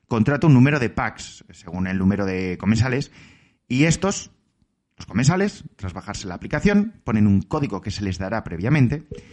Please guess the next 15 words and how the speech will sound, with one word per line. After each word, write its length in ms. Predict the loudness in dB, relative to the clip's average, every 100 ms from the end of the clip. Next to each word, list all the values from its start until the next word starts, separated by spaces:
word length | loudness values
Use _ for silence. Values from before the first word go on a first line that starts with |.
| -20 _ _ _ _ -6
y 240 | -4 0
reciben 480 | 2 4 4 4 0
su 100 | -2
comida. 520 | 0 2 0 -8 -14 _ 0
¿Mm? 160 | 0 0 -8
La 180 | -4 0
idea 160 | 2
es 100 | 0
que 260 | 0 -2 -2
todos 400 | -2 -2 -2 -2
la 120 | -2
reciban 380 | -2 -2 0 0
a 60 | 0
la 120 | 0
vez 360 | 0 0 -4